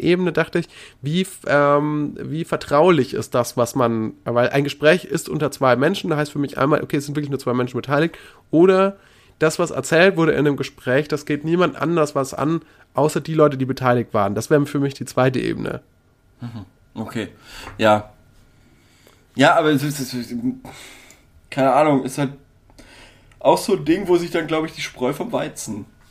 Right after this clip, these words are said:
Speaker 2: äh, trennt an menschlicher Freundesmasse, <laughs> sag ich mal.
Speaker 1: Ja, aber es gibt auch Freunde, denen würde ich Sachen erzählen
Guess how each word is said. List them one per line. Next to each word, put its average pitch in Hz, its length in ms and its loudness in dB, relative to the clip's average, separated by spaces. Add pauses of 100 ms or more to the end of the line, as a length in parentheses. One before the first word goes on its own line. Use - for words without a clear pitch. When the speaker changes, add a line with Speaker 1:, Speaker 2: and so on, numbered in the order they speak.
Speaker 2:
äh, 98 280 0
trennt - 580 -4
an 95 420 0
menschlicher 95 960 4
Freundesmasse, - 960 -4 (420)
<laughs> - 400 -16
sag - 240 -6
ich 78 160 -10
mal. - 260 -10 (440)
Speaker 1:
Ja, 117 520 0 (320)
aber 156 120 4
es 175 160 -2
gibt - 220 -4
auch - 120 -4
Freunde, 240 400 0
denen 214 220 4
würde 226 160 4
ich 202 80 -2
Sachen 202 280 0
erzählen 196 640 4